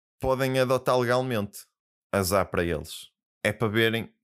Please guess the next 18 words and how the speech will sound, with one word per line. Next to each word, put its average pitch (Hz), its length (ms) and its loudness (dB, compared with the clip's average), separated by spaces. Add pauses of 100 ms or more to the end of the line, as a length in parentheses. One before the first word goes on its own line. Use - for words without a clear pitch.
que 113 140 -4
continua 117 520 2
a - 20 2
discriminação 117 760 0
a 113 80 2
homossexuais. 107 840 -2 (840)
Quando 120 220 2
eles 147 160 0
tinham 185 240 0
uma 185 140 2
coisa 214 360 0
boa, 107 480 0 (240)
uma 131 280 2
vida 208 300 0
sossegada 185 640 2
sem 180 260 0
aturar 175 360 2
crianças, 175 760 -2